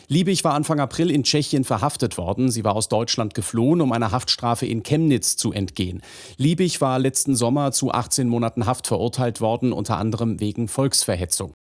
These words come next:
Regelmäßig starke Schmerzen und verminderte Fruchtbarkeit. Immer mehr Frauen erhalten in Bayern die Diagnose Endometriose.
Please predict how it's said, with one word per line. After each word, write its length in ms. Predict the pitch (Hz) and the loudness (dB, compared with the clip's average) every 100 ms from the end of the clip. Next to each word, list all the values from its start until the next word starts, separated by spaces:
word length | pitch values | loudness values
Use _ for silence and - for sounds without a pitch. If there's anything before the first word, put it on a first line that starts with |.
| _ _ _ _ _ _ _ - - - - _ _ | _ _ _ _ _ _ _ -20 -20 -20 -20 _ _
Regelmäßig 720 | 113 143 185 180 170 160 165 - | 0 2 4 4 4 2 2 0
starke 320 | 143 139 143 | 0 0 0
Schmerzen 440 | 135 123 139 - | 2 2 2 2
und 120 | 131 | 0
verminderte 540 | 135 131 151 160 135 131 | 2 2 4 2 2 -2
Fruchtbarkeit. 1160 | - - 175 - 127 117 - 127 127 170 - - | -2 -2 -4 -2 0 0 -2 -2 2 2 0 -2
Immer 280 | 147 139 | 0 2
mehr 180 | 131 131 | 2 0
Frauen 460 | - 123 123 131 127 | 0 2 2 2 0
erhalten 560 | 117 107 117 - 120 | 0 0 0 0 -2
in 200 | - 113 | 0 0
Bayern 460 | 104 110 143 156 143 | 2 2 4 2 2
die 160 | 139 131 | 0 0
Diagnose 640 | 135 113 117 123 117 - | 0 0 0 0 0 0
Endometriose. 1160 | 120 127 120 117 107 - 127 107 85 87 92 | 2 2 2 0 0 -4 -6 -4 -4 -4 -6